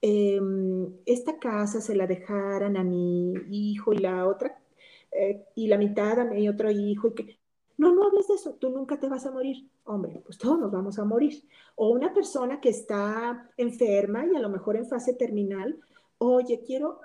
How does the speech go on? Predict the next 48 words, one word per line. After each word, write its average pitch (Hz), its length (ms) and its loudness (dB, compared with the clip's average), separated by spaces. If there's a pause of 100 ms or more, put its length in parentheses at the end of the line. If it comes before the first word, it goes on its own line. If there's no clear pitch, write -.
(120)
a 226 80 -6
veces 254 280 -2
tiene 320 220 -4
necesidad 247 560 -6
de 381 100 2
hablar 233 400 -2
y 285 60 -2
de 277 100 0
acomodar 208 500 -4
asuntos, 254 600 -4 (280)
y 240 100 0
las 240 160 0
personas 269 480 -2
que 285 120 0
lo 220 140 0
rodeamos 208 480 -2
a 240 80 0
veces 233 220 2
lo 294 120 4
silenciamos. 214 680 -2
"No, 302 180 2
no, 302 120 -2
no, 269 100 -10
no, 254 120 -6
no, 233 120 -6
no 240 140 -4
digas 240 360 -4
eso, 247 240 0
tú 233 140 -4
te 233 100 -4
vas 196 200 -10
a 190 80 -10
poner 196 320 -2
bien, 247 200 -6
vas 208 200 -10
a 185 40 0
estar 196 320 -6
bien, 240 200 -4
no 202 100 -6
digas 214 300 0
eso". 294 240 0 (420)
Y 226 80 2
la 226 140 0
persona 233 300 -2
se 254 140 -4
queda 240 200 2
sin 233 220 -2
poder 214 520 2